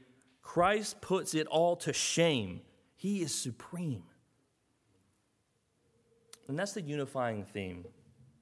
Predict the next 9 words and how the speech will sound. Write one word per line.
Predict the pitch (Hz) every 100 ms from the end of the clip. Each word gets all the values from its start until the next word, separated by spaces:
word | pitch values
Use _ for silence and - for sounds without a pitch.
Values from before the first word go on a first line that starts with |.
| -
this | - -
morning. | 92 90 87 _ _ _ _ _ _ _ _ _ _ _ _ _ -
The | 131 147
absolute | 165 202 - 180 160 135
supremacy | - 123 120 107 - 98
of | 90
Jesus. | 185 175 - - - _ _ _ _ _ _ _ -
Christ's | - 185 240 -
righteousness, | 170 160 156 147 139 135 -